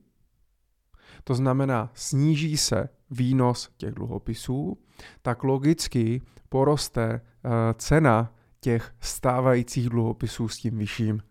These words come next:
výnosem. A to bude mít pozitivní právě efekt na ty moje investice. Proto, eh, jste mohli, nebo můžete možná číst v médiích, že nastává opět po x letech doba dluhopisových fondů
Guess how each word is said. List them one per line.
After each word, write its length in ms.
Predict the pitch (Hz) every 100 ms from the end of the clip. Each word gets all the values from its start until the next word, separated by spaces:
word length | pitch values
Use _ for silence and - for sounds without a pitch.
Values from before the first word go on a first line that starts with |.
| -
výnosem. 640 | 113 113 117 - 117 107 - - -
A 80 | -
to 140 | 147
bude 200 | 143 165
mít 180 | 156 135
pozitivní 680 | - 127 131 143 143 139 131
právě 320 | 127 127 123
efekt 380 | 110 - 117 - - -
na 80 | 120
ty 140 | 113 131
moje 180 | 123
investice. 640 | 120 117 120 - 120 - 110 - - - -
Proto, 380 | 156 156 190 180 - -
eh, 120 | 131
jste 160 | 127 151
mohli, 320 | 143 135 147 139
nebo 320 | - 127 123
můžete 400 | 120 123 151 151
možná 340 | 131 131 143 131
číst 460 | - 139 160 -
v 160 | 143 117
médiích, 720 | 127 127 127 127 131 131 151
že 280 | 135 123 117
nastává 720 | 110 107 135 135 135 131 131
opět 440 | - 143 127 113 -
po 220 | 117 110
x 300 | 127 - -
letech 440 | 117 117 131 123 -
doba 340 | 123 131 139
dluhopisových 720 | 131 127 127 123 - 143 147
fondů 600 | 123 123 113 110 107 117